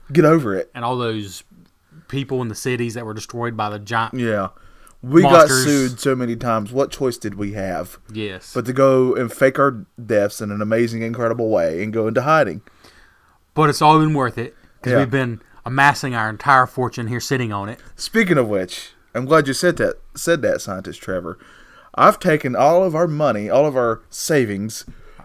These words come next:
Speaker 1: and pulled it into one thing. And on top of that, you're gonna love this idea, right?
Speaker 2: Mm-hmm.
Speaker 1: On top of that,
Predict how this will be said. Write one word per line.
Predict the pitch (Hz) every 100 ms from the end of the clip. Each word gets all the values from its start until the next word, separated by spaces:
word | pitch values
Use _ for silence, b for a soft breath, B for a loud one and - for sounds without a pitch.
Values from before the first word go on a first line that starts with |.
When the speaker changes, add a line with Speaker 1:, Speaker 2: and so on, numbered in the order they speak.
| B B -
Speaker 1:
and | 131 120 110
pulled | - 202 190
it | 151
into | 127 120
one | 117 120 160 160 160 170 - b _
thing. | - 180 117 101 127 - b b b b
And | - 208 165 156 160 -
on | 139 135
top | - 208 170
of | 135
that, | 123 113 - _ _ _
you're | - 151
gonna | 208 156
love | 107 117 95
this | 92 -
idea, | 87 90 80 - - -
right? | - 98 - -
Speaker 2:
Mm-hmm. | 123 107 110
Speaker 1:
On |
top | 120 185 208 160
of | 117
that, | 107 127